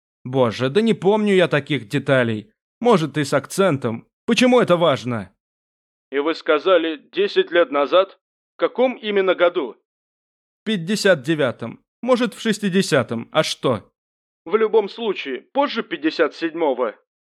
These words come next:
"Совершенно верно. У меня есть документы. Но сперва будьте любезны ответить",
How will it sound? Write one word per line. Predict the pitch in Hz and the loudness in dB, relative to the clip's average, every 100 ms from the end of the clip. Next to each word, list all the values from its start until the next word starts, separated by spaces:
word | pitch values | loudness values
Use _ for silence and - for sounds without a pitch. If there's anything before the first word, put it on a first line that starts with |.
| _ _ - | _ _ -12
"Совершенно | - 220 208 - 226 196 170 | 0 2 2 0 0 0 0
верно. | 135 127 113 110 98 | 0 -2 -2 -6 -6
У | - | 0
меня | 226 240 220 190 | 2 2 2 2
есть | 175 127 | 0 -2
документы. | 151 156 160 147 123 127 98 - _ _ - | -2 0 2 2 0 -6 -10 -12 _ _ -4
Но | 139 | -2
сперва | 135 - 139 180 175 101 | -2 -2 0 0 -2 -4
будьте | 123 220 - 240 | -4 -2 -2 0
любезны | 208 185 190 190 | 2 2 2 0
ответить", | 185 180 208 - 120 - | -2 -2 -6 -4 -10 -12